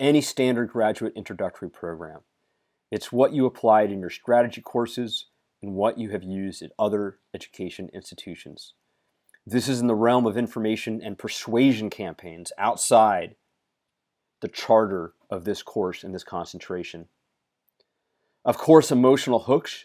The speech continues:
should still be part of these information and persuasion campaigns. But the rational mind, some call it the frontal cortex,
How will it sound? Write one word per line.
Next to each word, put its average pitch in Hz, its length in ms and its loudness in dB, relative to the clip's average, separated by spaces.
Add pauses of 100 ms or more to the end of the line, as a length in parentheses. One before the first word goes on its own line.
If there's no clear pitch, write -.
should - 220 -14
still 117 240 -2
be 117 100 -4
part 113 540 -2
of 107 140 -6
these 107 280 -4
information 110 800 -6
and 98 100 -10
persuasion 110 460 -6
campaigns. 117 680 -10 (3250)
But 98 120 -8
the 120 80 0
rational 127 480 4
mind, 110 440 2
some 107 180 -6
call 107 280 2
it - 80 -16
the 107 40 -14
frontal 107 400 -4
cortex, - 760 -6